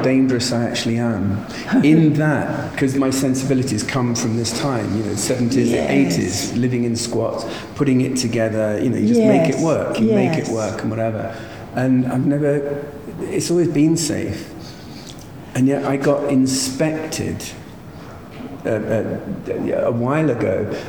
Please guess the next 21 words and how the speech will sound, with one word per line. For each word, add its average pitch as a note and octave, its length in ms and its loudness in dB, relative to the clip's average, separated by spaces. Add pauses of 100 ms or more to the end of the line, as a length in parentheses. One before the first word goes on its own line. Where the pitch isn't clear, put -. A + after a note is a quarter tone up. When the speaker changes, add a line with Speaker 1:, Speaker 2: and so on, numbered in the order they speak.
(120)
Speaker 1:
and C3+ 120 0
got D#3+ 100 0
the F3+ 60 2
most F3 200 0
horrific E3 600 0
report. B2+ 440 -2
And A2+ 140 0
I - 40 0
had E3 160 0
to E3 100 0
really E3 180 4
stop - 440 0
and A#2 120 2 (160)
think, A#2+ 500 0 (640)
"Okay, B2+ 280 -2
hang B2 200 0
on, G2+ 360 -2
am B2 180 0
I B2 80 -2
being A#2+ 260 0
dangerous?" B2+ 760 -2